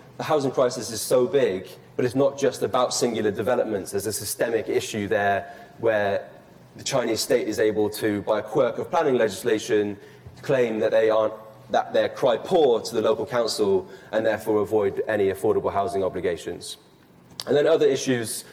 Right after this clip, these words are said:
uh, kind of like bread and butter, local journalism stuff that many people, including in Bristol, are doing really well,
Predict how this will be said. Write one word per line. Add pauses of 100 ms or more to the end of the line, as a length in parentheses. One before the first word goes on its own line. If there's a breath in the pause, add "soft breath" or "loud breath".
(100)
uh,
kind
of
like
bread
and
butter,
local
journalism
stuff
that
many
people,
including
in
Bristol,
are
doing
really
well,